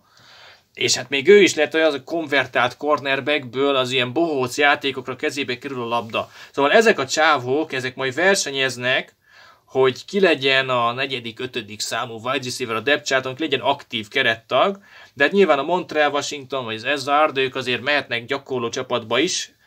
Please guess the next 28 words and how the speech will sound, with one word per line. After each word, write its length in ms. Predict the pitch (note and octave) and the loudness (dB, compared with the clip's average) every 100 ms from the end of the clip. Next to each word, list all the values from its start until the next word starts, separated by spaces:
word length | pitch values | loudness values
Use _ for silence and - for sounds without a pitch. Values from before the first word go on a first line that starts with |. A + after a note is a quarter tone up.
| - - | -20 -4
és 200 | B2+ B2+ | -4 -2
mivel 560 | C3+ C3+ C3+ B2+ D#3 | -2 4 4 6 4
F 40 | D3 | 2
C 300 | - B2+ A#2 | -2 -6 -4
S 60 | |
játékosok, 640 | D3+ D#3 D#3+ C#3+ C#3 C3 C3 | 0 0 0 -4 -4 -6 -8
mivel 140 | B2 | -6
ilyen 360 | B2 B2 C#3 C#3 | -6 -4 -2 -2
F 40 | |
C 380 | - - B2 A2 | -4 -6 -4 -4
S 20 | |
csapat 340 | - C#3+ C3+ B2+ | -4 -6 -6 -4
vagyunk, 380 | D3+ D#3+ E3 D3+ | -2 0 -2 -4
így 120 | C#3+ | -2
nem 160 | D3+ | -4
tudják 280 | C3 C#3 A#2 | -2 0 0
kilopni 500 | - D3+ A2 - A2 | 0 -2 -2 -4 -6
onnan, 360 | G2 F#2 F2+ F#2 | -4 -6 -8 -6
érted? 400 | F2+ - F#2 F2+ | -6 -6 -12 -14
Szóval 460 | - G2 F#2+ F#2 - - - | -10 -8 -8 -12 -16 -20 -10
claim-öléstől 920 | - E3+ F#3+ E3 D#3 D3 B2+ - C3+ C3 | 0 6 8 6 2 2 0 -2 -4 0
nem 200 | D#3 F3 | -2 -2
félek, 520 | F#3 F#3 G3+ G3+ - | 0 2 4 2 -2
úgyhogy 340 | D3 D3 C#3+ C#3+ | -10 -6 -4 -4
itt 220 | C#3+ - | -6 -2
ez, 300 | C#3+ D3 C3+ | 0 0 -2
ö, 220 | D3 C#3+ C#3+ _ _ - - - _ C#3 D3 | -2 -2 -4 _ _ -20 -20 -20 _ -16 -4
némi 300 | E3 A3+ G#3 | 2 6 6